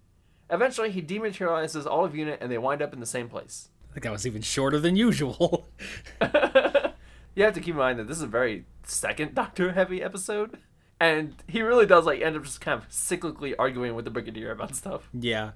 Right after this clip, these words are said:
Speaker 2: Third and Joe disappear, and Benton is concerned that, you know, they're dead.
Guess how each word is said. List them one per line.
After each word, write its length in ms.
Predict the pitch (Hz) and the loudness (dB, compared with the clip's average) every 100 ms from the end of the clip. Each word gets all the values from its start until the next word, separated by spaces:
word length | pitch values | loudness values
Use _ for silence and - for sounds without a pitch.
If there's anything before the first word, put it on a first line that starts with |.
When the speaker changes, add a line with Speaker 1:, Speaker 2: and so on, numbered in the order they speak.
| - - - - - | -16 -20 -20 -20 -20
Speaker 2:
Third 760 | - - - - 196 190 175 - | -16 -14 -6 0 4 4 0 -4
and 260 | 143 135 123 | -4 -2 -2
Joe 640 | 113 131 127 117 110 104 - - - - - - - | 0 2 2 2 0 -4 -12 -20 -20 -20 -20 -20 -10
disappear, 840 | 131 123 120 - - 117 107 101 101 - - - - - | -6 -6 -6 -8 -4 -2 -2 -6 -10 -18 -20 -20 -16 -6
and 420 | 120 113 113 107 | -4 -4 -6 -2
Benton 380 | 123 127 123 120 | 0 0 -2 -2
is 400 | 117 110 - - - | -2 -4 -6 -10 -8
concerned 600 | - 131 - 127 120 117 107 | -4 -2 0 2 2 0 -2
that, 220 | 107 - | -4 -4
you 120 | 139 | -8
know, 160 | 101 101 | -8 -2
they're 160 | 117 113 | 0 0
dead. 480 | 107 123 98 90 | 2 2 0 -4